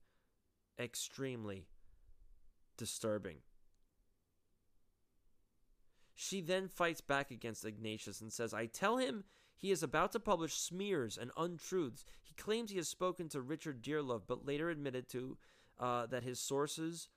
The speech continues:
close to Dearlove, not Dearlove himself." So more hearsay. More hearsay that Ignatius is trying to run up the flagpole. "I told Hamburger," and she has it timestamped,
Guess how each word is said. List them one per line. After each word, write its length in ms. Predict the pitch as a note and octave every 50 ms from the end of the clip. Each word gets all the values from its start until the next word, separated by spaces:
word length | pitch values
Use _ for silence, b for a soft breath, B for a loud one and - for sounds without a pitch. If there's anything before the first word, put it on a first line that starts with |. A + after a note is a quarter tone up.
| _ _ _
close 320 | - - G#3 A3+ A3+ - -
to 100 | - B2+
Dearlove, 480 | G#2+ G#2+ A2 G2+ F#2+ F#2 F#2 F#2+ F#2+ - - -
not 280 | - A#2+ B2+ B2+ - A#2+
Dearlove 380 | A#2 A#2+ B2 A2+ A2 G#2 G2 -
himself." 460 | A2 G2+ F#2+ - - F#2 D2+ - - - - - - - - - - -
So 180 | - - A3
more 260 | G#3+ A3+ B3 C4 B3+
hearsay. 680 | G#3 - - A#3 A#3 A3 G3+ - - - A2 E2+ - - - _ _ _ _ _ - _ _ _ _ _ _ _ _ _ _ _ _ -
More 240 | E3 F#3+ G#3 G#3
hearsay 520 | F3+ F3 G#3+ A3 G#3 - - - G#2 G#2 -
that 140 | - G#2+ A#2
Ignatius 480 | A#2 A2+ B2+ C3 C3 - - A#2 G#2+
is 100 | A2 G2
trying 240 | - - B2 A#2 G#2+
to 80 | G2 G2
run 180 | G2 A2 G#2 G2+
up 80 | F#2+
the 80 | G2 F2+
flagpole. 540 | - - G2+ F#2+ F#2 - - E2+ E2+ - B B B B B B -
"I 120 | D3 D#3
told 300 | C#3+ - G3 G3+ G3 E3
Hamburger," 1000 | D3 - - F3+ G#3+ A#3 A#3+ A3+ F#3+ D3+ B2 G2+ F#2+ F2 G2 A2+ D3 E3 D3 - _ _ _ _ _ _ _ _ _ _ _ _ _ _ _ _ _ _ _ _ _ _ _ _ _ _ _ _ -
and 260 | D#3 F#3 G#3 A3 F#3+
she 200 | - - F3 D#3+
has 200 | D3+ C#3 C3 A#2+
it 100 | A2+ -
timestamped, 520 | - A2+ G2 F#2 F2 - - G2+ - -